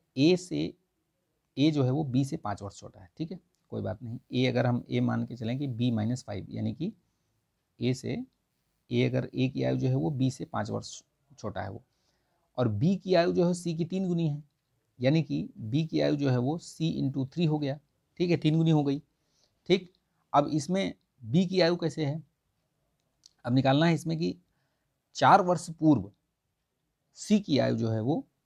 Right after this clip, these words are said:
सी की आयु चार वर्ष पूर्व दस व-, दस, अ, वर्ष थी, यानी कि अभी कितनी है? तो चौदह है। अभी कितनी है? चौदह है। ठीक है, ऐसे सीधे, सीधे से निकालिए। ठीक है, डायरेक्ट निकालिए, कोई इसमें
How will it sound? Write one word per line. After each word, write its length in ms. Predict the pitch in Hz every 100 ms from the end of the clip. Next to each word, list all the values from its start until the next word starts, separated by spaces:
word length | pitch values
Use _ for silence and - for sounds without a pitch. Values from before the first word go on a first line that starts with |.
| _ _ _
सी 240 | - 135 156
की 160 | 151
आयु 300 | 127 127 202 - _ _
चार 240 | - 131 180
वर्ष 200 | 170 -
पूर्व 360 | - 170 185
दस 260 | 123 143 -
व-, 100 | 107 _
दस, 380 | 120 107 156 -
अ, 120 | 117
वर्ष 340 | 120 110 107 -
थी, 200 | 113 113
यानी 180 | 139
कि 140 | 156 165
अभी 220 | 131 139
कितनी 320 | 175 165 131
है? 160 | 104 110 _ _ -
तो 80 |
चौदह 320 | 123 127 120 160
है। 200 | 160 180 _ _ _ _
अभी 180 | - 107
कितनी 240 | 156 131 143
है? 200 | 160 254
चौदह 320 | - 117 143
है। 160 | 147 151 _ _ _ -
ठीक 160 | 151
है, 160 | 151 - _
ऐसे 160 | 131 143
सीधे, 300 | 131 123 123 _
सीधे 300 | - 143 139
से 160 | 123 110
निकालिए। 420 | 110 107 104 107 _ _ _ _
ठीक 100 | 147
है, 60 | 127
डायरेक्ट 340 | 101 127 131
निकालिए, 280 | 110 101 107
कोई 200 | - 120
इसमें 320 | 117 117 117